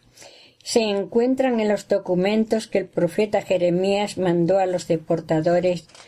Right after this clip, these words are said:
que tomaran fuego como ya se ha indicado. Y como el profeta, después de darles la ley,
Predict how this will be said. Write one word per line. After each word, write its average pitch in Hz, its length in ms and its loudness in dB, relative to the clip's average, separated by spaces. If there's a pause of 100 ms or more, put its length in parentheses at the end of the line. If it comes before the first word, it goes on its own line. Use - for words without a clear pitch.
(260)
que 196 140 -2
tomaran 185 540 -2
fuego 196 420 0
como 170 260 0
ya 180 240 2
se 190 200 -2
ha 165 40 2
indicado. 160 720 0 (720)
Y 196 140 -2
como 185 260 0
el 165 120 -2
profeta, 196 560 -2
después 180 580 -2
de 175 140 0
darles 180 400 0
la 165 160 2
ley, 220 300 0